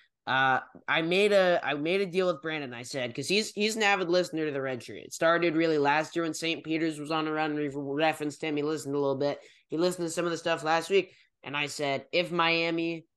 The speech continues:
makes the Sweet sixteen, you can come on the podcast." So here we are, Sweet sixteen. Miami is here. This is the moment we have all been waiting for, the moment that Brandon has been dreaming of.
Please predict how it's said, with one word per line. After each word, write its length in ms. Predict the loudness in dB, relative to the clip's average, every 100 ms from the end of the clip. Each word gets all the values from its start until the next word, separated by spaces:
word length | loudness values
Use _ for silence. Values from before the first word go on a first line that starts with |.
| -4
makes 300 | 0 0 -2
the 100 | -6
Sweet 280 | -2 -2 -2
sixteen, 640 | -12 -8 -4 -2 -2 -6 _ _ _ -2
you 120 | -2
can 140 | 0
come 200 | -4 -2
on 100 | 0
the 60 | -2
podcast." 560 | 2 2 0 -6 -10 -18 -20 -20
So 160 | -4 -2
here 220 | 2 6
we 160 | 8 8
are, 340 | 6 2 -2 _ _
Sweet 380 | -2 2 2 2
sixteen. 560 | 0 0 -2 0 2
Miami 480 | 0 0 2 2 2
is 140 | 2
here. 280 | -2 -4 -4
This 220 | -6 -8
is 140 | -8 -6
the 100 | -4
moment 460 | 0 0 0 -2 -6 _ _ -2
we 80 |
have 140 | -2 -2 -2
all 240 | 2 4
been 160 | 4 4
waiting 300 | 2 0 0
for, 180 | -2 -4
the 80 | -2
moment 320 | -2 -2 -4
that 160 | -6
Brandon 320 | -4 -2 -2 -2
has 160 | -4
been 160 | -4 -6
dreaming 440 | 4 4 4 2
of. 200 | 0 -4